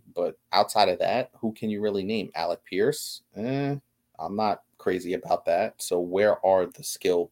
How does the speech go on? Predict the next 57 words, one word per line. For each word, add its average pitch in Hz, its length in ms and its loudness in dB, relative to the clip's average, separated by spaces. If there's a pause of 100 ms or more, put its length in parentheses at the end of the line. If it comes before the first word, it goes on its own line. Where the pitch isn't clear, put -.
position 87 440 -6
players 87 520 0
around 85 500 -6
him - 280 -12 (640)
that 92 120 8
are 87 60 4
gonna 85 220 -4
be 87 140 0
able 82 160 0
to 82 60 0
help - 300 -4
his 82 140 -8
growth? - 400 -2 (100)
Do 101 120 -2
they 90 180 0
go 87 200 4
out 85 200 2
and - 120 -18
get - 240 2
one 123 300 -4 (500)
like 90 220 -2
they 90 120 -6
did 90 320 -4 (100)
with 92 220 -4
Josh 95 340 0
Allen? 123 480 -2
Do 92 100 -6
they - 140 -2
go 87 160 2
out 87 200 2
and 92 140 -8
get 95 320 0
a 95 80 0
Diggs? 98 400 -2
Do, 92 340 -8
do 90 100 -4
they 87 120 -2
go 87 160 -2
out 87 140 -4
and 90 80 -8
get - 160 -8
an 85 180 -10
A 92 140 -4
J - 180 -4
Brown 87 400 -4
type - 280 -6
guy? 117 380 0 (440)
I 85 100 4
don't 90 160 2
know 87 140 0
yet, - 240 -6 (200)
right? 85 220 -6
So - 120 -2
that 87 180 2
can't 82 200 -6
be - 120 -12
said. - 240 -4